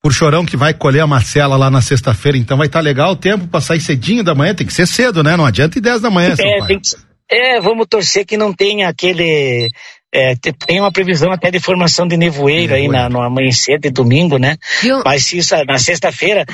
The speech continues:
Speaker 2: se isso acontecer, mais que o Chorão vai molhar e até o joelho aí, porque vai ter bastante umidade aí, pra ele entrar
Speaker 3: Mas
Speaker 2: na,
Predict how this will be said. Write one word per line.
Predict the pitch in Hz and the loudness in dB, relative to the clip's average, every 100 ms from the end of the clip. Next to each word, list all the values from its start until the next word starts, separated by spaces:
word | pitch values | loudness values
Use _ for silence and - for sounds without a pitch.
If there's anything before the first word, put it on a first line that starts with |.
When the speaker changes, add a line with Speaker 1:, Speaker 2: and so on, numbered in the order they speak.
| - - | -8 -4
Speaker 2:
se | - | 0
isso | 196 220 | 0 0
acontecer, | 208 202 185 165 185 196 | 0 -2 0 -2 0 0
mais | 180 196 - | 0 0 -2
que | |
o | 180 | -2
Chorão | 175 156 170 170 | 0 2 2 0
vai | 156 143 123 - - | 0 0 -4 -12 -8
molhar | 151 165 165 196 | -2 0 2 2
e | 214 | 0
até | - 196 | 0 -2
o | |
joelho | 190 165 165 180 156 | 0 0 0 0 -2
aí, | 160 | -4
porque | - 175 | -4 -2
vai | 175 | -2
ter | - 170 | -2 -4
bastante | 160 - 165 151 | -4 -2 -2 0
umidade | 170 143 127 147 139 123 | 0 0 0 0 0 -2
aí, | |
pra | 131 147 | 0 0
ele | 151 | 0
entrar | 175 - 160 | 0 0 -2
Speaker 3:
Mas | 156 | -2
Speaker 2:
na, | 123 | -4